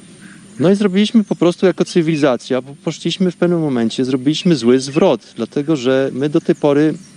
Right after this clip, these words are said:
tysiące lat temu, rozwijaliśmy się równolegle na płaszczyźnie przetrwalniczej, jak i duchowej. Dlatego że my jako ludzie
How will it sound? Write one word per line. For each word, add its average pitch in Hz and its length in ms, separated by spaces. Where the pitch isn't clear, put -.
tysiące 165 340
lat 165 180
temu, 135 220
rozwijaliśmy 147 600
się 151 120
równolegle 147 540
na 135 100
płaszczyźnie 143 640
przetrwalniczej, 135 880
jak 117 200
i 117 60
duchowej. 135 500
Dlatego 143 380
że 143 280
my 147 240
jako 185 220
ludzie 120 480